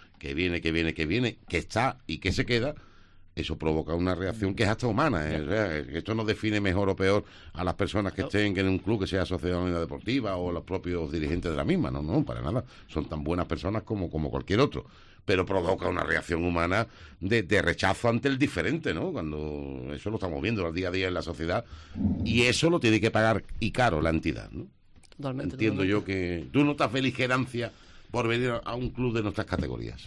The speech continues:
Speaker 2: Es lo que te digo, es que al final crear un proyecto desde, desde la última cala-, de la última categoría y ascendiendo y estar ahora mismo peleando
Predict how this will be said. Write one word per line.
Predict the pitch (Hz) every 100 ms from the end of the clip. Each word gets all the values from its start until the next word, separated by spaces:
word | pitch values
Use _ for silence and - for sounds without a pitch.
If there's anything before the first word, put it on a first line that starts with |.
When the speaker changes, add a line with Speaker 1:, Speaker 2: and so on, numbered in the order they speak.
| -
Speaker 2:
Es |
lo | 147
que | 165
te | 160
digo, | 175 170
es |
que | 165
al | 165
final | 170 156
crear | 143 143
un | 165
proyecto | 185 190 165 -
desde, | 143 135 135 135 135 131 127
desde | - 143 135
la | 139
última | 151 180 175
cala-, | 175 170 -
de | 170 165 165 160
la | 160
última | 165 165
categoría | 160 165 170 135 127
y | - 143
ascendiendo | 160 180 160 139
y |
estar | 131 151
ahora | 160
mismo | 175 175 160
peleando | 170 170 139